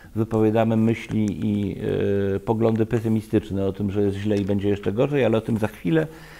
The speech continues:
bo też z Michałków, ale niesłychanie sympatycznych jest rozmowa z paleontologiem, autorem w-, wydanej właśnie w książce Dinozaury odkryte na nowo o tym, e, e, jak one były kolorowe oraz że były strasznie głupie.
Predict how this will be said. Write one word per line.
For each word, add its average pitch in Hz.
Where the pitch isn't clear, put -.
bo 113
też 127
z 117
Michałków, 135
ale 143
niesłychanie 156
sympatycznych 135
jest 127
rozmowa 123
z 110
paleontologiem, 120
autorem 110
w-, 101
wydanej 120
właśnie 107
w -
książce 113
Dinozaury 110
odkryte 117
na 101
nowo 113
o 104
tym, 107
e, 104
e, 101
jak 117
one 117
były 113
kolorowe 110
oraz 110
że 113
były 110
strasznie 92
głupie. 76